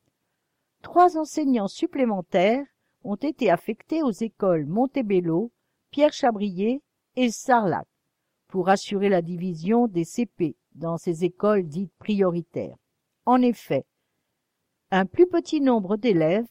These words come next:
par classe permettra un apprentissage privilégié pour ce niveau charnière de l'éducation où l'on apprend à lire. Mais ce n'est pas tout.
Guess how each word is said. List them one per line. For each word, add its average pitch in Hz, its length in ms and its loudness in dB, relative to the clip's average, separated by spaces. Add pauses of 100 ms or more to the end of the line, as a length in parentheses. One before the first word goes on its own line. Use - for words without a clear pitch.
par - 200 0
classe 165 400 0
permettra 254 580 0
un 156 140 -2
apprentissage 196 840 -4
privilégié 185 840 -4 (340)
pour 247 160 -4
ce - 140 -4
niveau 226 400 2
charnière 214 720 -2
de 170 160 -4
l'éducation 202 880 -2 (360)
où 190 100 0
l'on 180 160 2
apprend 202 420 0 (180)
à 139 140 0
lire. 139 300 -4 (1200)
Mais 262 200 2
ce - 160 -6
n'est 170 160 -2
pas 135 180 2
tout. - 280 -14